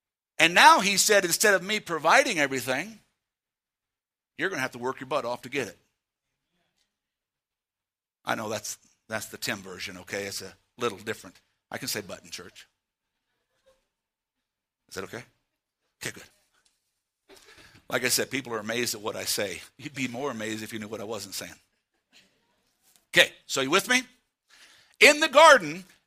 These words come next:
God said, Take care of all of it. Dung it. Fertilize it. Dig it. Water it. Struck, do everything to it. But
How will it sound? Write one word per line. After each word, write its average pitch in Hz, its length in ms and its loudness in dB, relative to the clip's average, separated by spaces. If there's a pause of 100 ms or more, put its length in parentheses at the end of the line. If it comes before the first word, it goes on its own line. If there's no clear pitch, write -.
(120)
God 262 280 10
said, 240 360 6 (180)
Take 277 300 6
care 285 240 10
of 254 60 8
all 294 220 12
of 170 100 4
it. 123 120 0 (880)
Dung 302 300 10
it. - 240 4 (1600)
Fertilize 247 600 6
it. - 240 -6 (640)
Dig 294 240 2
it. - 320 -2 (340)
Water 240 520 6
it. - 120 -4 (460)
Struck, 339 500 6
do 339 220 4
everything 370 560 6
to 311 200 2
it. - 140 0 (140)
But - 600 6